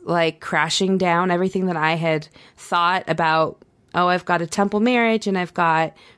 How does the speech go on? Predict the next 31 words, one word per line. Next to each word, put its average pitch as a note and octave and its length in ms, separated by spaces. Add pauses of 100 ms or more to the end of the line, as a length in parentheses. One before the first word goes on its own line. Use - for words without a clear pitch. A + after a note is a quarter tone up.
(140)
perfect G#3 420
children," B3 560
and F3+ 260
they G3+ 120
weren't E3 200
perfect, D#3 420
but, D#3+ 240 (340)
you D4+ 80
know, A#3+ 180
it G#3+ 200
was A3 200
just, A3+ 200
like, A3+ 160
the G#3+ 80
typical G3 920 (400)
Mormon F#3 560
family. F#3+ 840 (120)
Um, F3 480
all A3 240
of A3 140
that G#3 520
seemed G3 360
to F#3+ 100
just E3+ 300
disappear. D3+ 720 (680)
And F3+ 360
that F#3+ 120
was G3 180
really F#3 260
hard D#3 560
because D#3 720